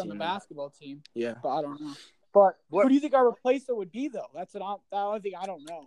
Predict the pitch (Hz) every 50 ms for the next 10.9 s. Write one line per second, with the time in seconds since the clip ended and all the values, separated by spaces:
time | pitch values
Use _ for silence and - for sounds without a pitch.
0 | _ _ - 196 226 262 214 123 - 117 104 110 113 113 113 117 107 101 101 104
1 | 98 87 71 87 101 101 - - 101 104 107 - 135 131 123 117 110 104 101 90
2 | 90 98 104 - 98 90 92 104 104 - _ _ _ _ _ _ _ _ _ _
3 | _ _ _ _ _ _ 165 165 - - 147 135 139 147 151 _ _ _ _ -
4 | 175 175 175 170 170 165 160 160 151 _ _ _ _ - 220 220 - - 202 202
5 | 202 208 208 - - 208 208 202 196 196 190 196 180 180 226 233 254 254 247 247
6 | 240 240 233 220 226 220 208 208 214 220 214 180 202 175 - _ 196 185 175 175
7 | 185 185 180 185 - _ _ 185 180 180 175 175 - _ 175 170 170 170 160 156
8 | _ _ _ _ _ _ _ _ - 110 165 180 175 - - 196 185 175 165 151
9 | 156 165 180 185 170 165 151 - _ _ _ _ _ _ 202 175 165 185 185 185
10 | 180 - 180 160 165 151 - - - 160 165 175 - - 220 233 262 240